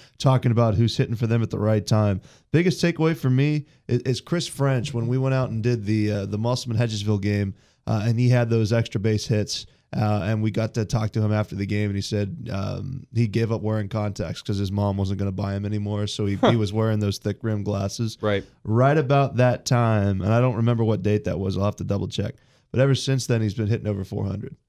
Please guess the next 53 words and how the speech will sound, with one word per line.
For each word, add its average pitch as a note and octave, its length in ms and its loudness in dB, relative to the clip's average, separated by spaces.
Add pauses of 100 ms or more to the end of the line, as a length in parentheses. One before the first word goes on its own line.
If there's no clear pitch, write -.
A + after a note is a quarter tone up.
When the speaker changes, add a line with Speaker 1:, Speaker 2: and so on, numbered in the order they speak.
Speaker 1:
you G#2+ 100 -2
know, G2 120 -4
with A2+ 200 0
the, G#2 80 -4
with B2 180 0
the - 80 -6
Clark A2+ 300 -2
Kent G2+ 220 -4
glasses D#2+ 420 -8
on. - 240 -10 (300)
So, A2 480 2
you A#2 120 2
know, G#2 140 2
he's, A2+ 240 4
he's G#2+ 260 4
playing C3 360 2
a B2 40 2
pretty C3 260 2
high B2+ 180 4
level B2+ 300 2
of G#2 100 -2
Speaker 2:
The B2 80 2
rec G#2 260 4
Speaker 1:
baseball. A#2 140 2
Speaker 2:
specs. G2 480 -6 (260)
Speaker 1:
Exactly. A2+ 640 2 (280)
And C3 160 6
then C#3+ 100 6
a C3 60 8
couple D3+ 360 2
other C#3 240 6
stats, B2+ 420 4
and A#2+ 80 2
you B2+ 60 6
have C#3 120 4
to A#2+ 100 2
get G2 240 2
the A2 80 2
rest A2 260 2
of G2+ 80 -2
them G2 120 0
out G2 140 2
of G2 40 2
the G2 100 2
article. G2+ 300 0
I G2 60 0
don't G2+ 100 0
wanna G2 140 0
give G2 160 -4
too - 100 -10
much G2+ 220 -2
away, G2+ 320 0
but, G#2 240 -4